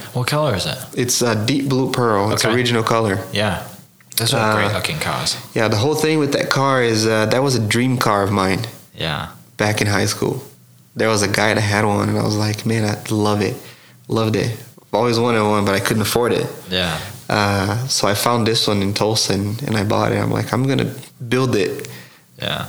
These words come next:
Speaker 2: the way that I would have built if I, back in the day."
Speaker 1: If you're sixteen, seventeen
Speaker 2: Yeah,
Speaker 1: years old, right?
Speaker 2: right.
Speaker 1: Like, "This is what I'm gonna do."
Speaker 2: Right. And then I think, uh,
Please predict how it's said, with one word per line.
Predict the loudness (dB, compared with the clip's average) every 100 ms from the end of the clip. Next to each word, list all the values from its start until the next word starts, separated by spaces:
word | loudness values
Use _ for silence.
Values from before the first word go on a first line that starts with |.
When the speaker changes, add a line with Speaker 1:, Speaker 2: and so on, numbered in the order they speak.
| -8
Speaker 2:
the | -2 0
way | 2 2 2
that | 2
I | 2 0 -2 -6
would | -2 0
have | 0
built | 0 0 0 -2
if | 0
I, | 0 0 -4 -12 -20 _ _ _ -2
back | 0
in | 2
the | 2
day." | 2 0 -2
Speaker 1:
If | -2
you're | 0 0
sixteen, | 2 0 0 0 0
seventeen | 0 0 0 2
Speaker 2:
Yeah, | 2
Speaker 1:
years | 2
old, | 0 2 2
right? | 2
Speaker 2:
right. | 2 2
Speaker 1:
Like, | 0 -2
"This | -2
is | 0
what | 0
I'm | -2 -2
gonna | -2
do." | -2 0
Speaker 2:
Right. | 2 2 -2 -4 -2
And | 0 2
then | 2
I | 2 0
think, | 0 2
uh, | 2 4 2